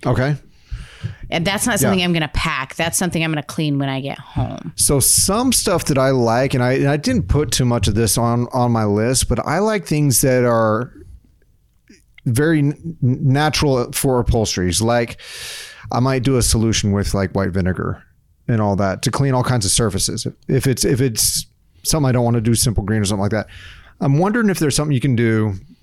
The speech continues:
Speaker 1: upholstery wise, and maybe we'll get people to comment in, send us an email or something like that, that'll kinda say, "This is what I use." There's a, maybe a solution, white vinegar, or maybe they use a dry clean, maybe something that's based off of, uh, baking powder, ba-,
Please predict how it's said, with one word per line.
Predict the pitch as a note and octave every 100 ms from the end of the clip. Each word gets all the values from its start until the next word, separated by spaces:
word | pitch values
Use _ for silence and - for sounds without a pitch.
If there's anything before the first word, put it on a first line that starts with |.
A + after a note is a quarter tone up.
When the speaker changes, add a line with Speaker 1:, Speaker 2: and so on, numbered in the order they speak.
| _ _ _ _ -
Speaker 1:
upholstery | C3 C#3+ C#3 B2+
wise, | A2 A2
and | B2+
maybe | D#3 D#3+
we'll | D3+ C3
get | C3+ B2
people | A#2 A2+
to |
comment | A2 A2+ A2+ G#2+
in, | - A2
send | G2+ A2+
us | G#2 -
an | G#2+ G2+ G#2
email | G2+ G2+
or | G2
something | - G#2+
like | G2
that, | G2+ G2 - - - G#2 -
that'll | - B2+ A#2+ A#2
kinda | A2+ C3
say, | A#2+ A#2
"This | G#2+ B2 -
is | B2
what | A2+ G#2+
I | F#2+ G#2
use." | F#2+ F2+ G2 G2+ - -
There's | A2 A2+
a, | A2+
maybe | C#3 F#3
a | E3
solution, | - A#2 - A#2+ A2
white | A2 G#2+
vinegar, | A2 G2+ G#2+ G#2+
or | G2+
maybe | A2 A#2
they | A#2
use | A#2+ B2+
a | C#3
dry | A2 A#2+ D3
clean, | D3+ A#2 F#2 F2 - -
maybe | A#2 A2+ A2 G2+
something | - G#2+ G2+
that's | G2+ -
based | G#2+ -
off | F#2 -
of, | G2 F2+ - - -
uh, | G2 F#2 F2+ F#2+ - - - - - - - - - _
baking | A2 G#2 G#2+
powder, | F2 F2 F2+ F#2+
ba-, | G#2+